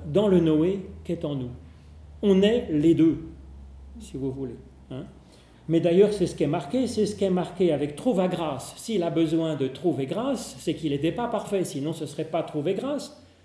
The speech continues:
Ce serait une juste évaluation de ses qualités extraordinaires. Mais trouver grâce, c'est qu'il y a à prendre et à laisser.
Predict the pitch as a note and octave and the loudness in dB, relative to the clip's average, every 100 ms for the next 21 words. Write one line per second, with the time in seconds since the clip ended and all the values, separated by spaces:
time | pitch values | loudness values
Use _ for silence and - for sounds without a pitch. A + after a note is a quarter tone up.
0 | _ - F3+ F3 A3 G#3+ E3 D#3 F3 C4+ | _ -4 -2 0 0 0 2 0 2 0
1 | - G3 D#3+ D#3+ D3+ C#3+ A#3 C#4 G3+ G#3+ | 2 2 4 2 2 0 -2 -2 0 0
2 | G#3+ F#3 F3+ D3+ D3+ A#3 - G3 F#3+ - | 0 -4 -4 -4 -4 -6 -6 -6 -8 -10
3 | - D3 C#3+ D3+ B3 F#3+ B2+ - _ _ | -8 -6 -4 -4 -6 -8 -12 -18 _ _
4 | _ _ _ _ _ - - _ - D#3 | _ _ _ _ _ -20 -20 _ -6 -6
5 | D#3 G3+ D3+ C#3 A3 C4+ - - D#3+ E3+ | 0 0 0 0 -2 -4 -4 -4 -2 0
6 | D3 C3+ C3+ C#3 B3 A#3+ F3+ D3+ C#3 G3 | 0 0 -4 -8 -8 -4 -2 -2 -2 -4
7 | - E3+ | -4 -8